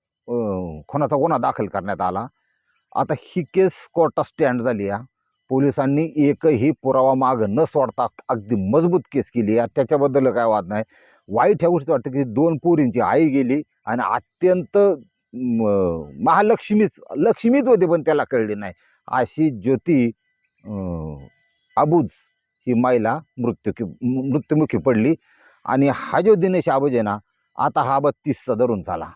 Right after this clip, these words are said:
बावन्नव्या वर्षी बाहेर येणार. आता बावन्न वर्षी बायको मारून बाहेर आलेला माणसाला समाज काय किंमत देतो, कोण काय किंमत देतो, समाजातलं स्थान काय, त्याला कोण परत पोरगी देईन का? वीस वर, आता हा समजा सहा सात वर्षाच्या पोरी आहेत,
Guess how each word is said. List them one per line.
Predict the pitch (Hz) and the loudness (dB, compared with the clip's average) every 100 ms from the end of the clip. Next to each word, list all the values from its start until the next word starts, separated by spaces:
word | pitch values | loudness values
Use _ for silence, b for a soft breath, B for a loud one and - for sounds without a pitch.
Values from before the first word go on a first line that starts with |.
| _ _ _ | _ _ _
बावन्नव्या | 98 143 180 214 202 196 | -2 2 2 2 2 2
वर्षी | 185 - | 0 0
बाहेर | 120 117 92 | 0 0 -2
येणार. | 90 85 73 _ _ _ _ _ - | -8 -12 -14 _ _ _ _ _ -6
आता | 127 143 | -2 0
बावन्न | 131 151 165 175 | 2 2 2 2
वर्षी | 175 156 170 | 0 0 0
बायको | 151 147 127 | 0 0 0
मारून | 151 147 147 156 | 0 0 0 0
बाहेर | 156 110 123 | 0 0 -2
आलेला | 131 131 135 | -2 -2 -2
माणसाला | 131 135 - 98 92 87 - _ _ _ - | -2 -4 -4 -4 -4 -8 -14 _ _ _ -4
समाज | 151 156 156 - | -2 0 0 0
काय | 143 | -2
किंमत | 123 135 131 | -2 -4 -2
देतो, | 120 123 - 127 | -2 -2 -2 -4
कोण | - 139 139 | -2 -2 0
काय | 135 | 0
किंमत | 120 123 123 | 0 0 0
देतो, | 110 117 | 0 -4
समाजातलं | 135 127 127 123 123 | -2 0 0 0 -2
स्थान | - - 123 123 | -4 -2 -2 -2
काय, | 98 104 104 95 _ _ _ - | -4 -4 -4 -6 _ _ _ -2
त्याला | 135 | 0
कोण | 131 139 127 - | 0 -2 -2 0
परत | 135 123 - | 0 0 -2
पोरगी | 131 110 120 | -4 -2 0
देईन | 120 113 | 0 0
का? | 98 107 98 90 _ _ _ _ - | -2 -2 -2 -6 _ _ _ _ -2
वीस | 120 151 - | 2 2 2
वर, | 147 143 | 0 2
आता | 131 123 120 135 | 2 2 0 0
हा | 139 135 | 0 0
समजा | 139 127 123 - | -4 -4 -6 -2
सहा | 170 139 | 0 0
सात | 107 117 | -2 -6
वर्षाच्या | 135 143 - 104 117 | -4 -4 -4 -6 -4
पोरी | 151 139 120 | -2 0 0
आहेत, | 98 | 0